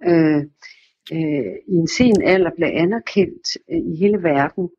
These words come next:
Hun var statsgeodat. Det var hende, der opdagede, at jorden havde en fast kerne, og det gjorde hun i starten af nitten trediverne. Hun var skolet, øh, videnskabskvinde.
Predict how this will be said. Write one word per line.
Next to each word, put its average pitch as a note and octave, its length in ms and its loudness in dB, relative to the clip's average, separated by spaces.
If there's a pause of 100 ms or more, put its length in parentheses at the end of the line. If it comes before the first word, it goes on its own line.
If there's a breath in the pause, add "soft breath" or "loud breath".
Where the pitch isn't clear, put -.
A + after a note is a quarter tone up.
(140)
Hun F3+ 120 -6
var D#3 60 -4
statsgeodat. F#3 960 -2 (360)
Det E3+ 80 -6
var E3+ 80 0
hende, F3 260 -2
der G3+ 100 -2
opdagede, D#3+ 800 -4 (580)
at D#3+ 220 2 (380)
jorden D#3+ 440 0
havde D#3+ 340 0
en D3+ 140 -6 (100)
fast D#3 280 0 (220)
kerne, D3 440 -2 (500)
og C#3+ 80 -12
det D#3 100 -4
gjorde E3 300 2
hun D#3+ 240 -4
i C3 40 -12
starten D#3+ 420 -2
af C3 80 -6
nitten D3 640 -8
trediverne. E3+ 580 -10 (1300 soft breath)
Hun B3 320 6
var E3+ 460 0 (540)
skolet, A#3+ 720 4 (300)
øh, E3 360 2
videnskabskvinde. G#3+ 840 -2